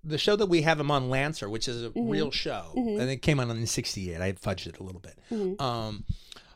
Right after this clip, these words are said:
Speaker 1: but that was actually, that was actually a fairly progressive show for its
Speaker 2: Mm-hmm.
Speaker 1: time. But that is absolutely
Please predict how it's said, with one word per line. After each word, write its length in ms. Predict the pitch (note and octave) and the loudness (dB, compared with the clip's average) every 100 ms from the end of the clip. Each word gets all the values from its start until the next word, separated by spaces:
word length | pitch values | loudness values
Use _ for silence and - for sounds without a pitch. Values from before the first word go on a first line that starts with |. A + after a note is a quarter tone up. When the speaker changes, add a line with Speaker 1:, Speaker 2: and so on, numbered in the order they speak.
| _ _ _ _ - | _ _ _ _ 4
Speaker 1:
but 320 | F#3 - D#3 | 4 4 2
that 240 | - D#4 - | 2 2 6
was 180 | G#4+ F#3+ | 6 8
actually, 960 | F3+ F3+ F3 - E3+ D#3+ D#3+ D#3+ D#3 D#3 _ _ - _ _ - | 10 10 8 2 2 6 6 6 2 -8 _ _ -20 _ _ 2
that 80 | F#4 | 6
was 140 | G#4+ | 6
actually 180 | G4 F#4+ | 8 8
a 40 | - | 6
fairly 360 | - G#3+ G#3 | 4 4 4
progressive 560 | G3 D#3+ B2 C#3 - - | 4 4 8 8 6 4
show 480 | - A#2 B2+ F3 F#3 - B3+ B3 | 6 6 4 2 -2 -2 0 6
for 120 | D#3 | 8
its 160 | D#3 | 6
Speaker 2:
Mm-hmm. 100 | B3+ | 6
Speaker 1:
time. 220 | E3 D#3 D#3+ - - | 6 4 2 -8 2
But 220 | F#3+ - | 2 6
that 260 | - A#3 D4 | 8 10 10
is 260 | C#4+ F3+ - - | 8 8 6 6
absolutely 840 | G#3 A3 - G3 F3+ F#3 E3+ D#3+ | 8 8 4 4 6 6 6 0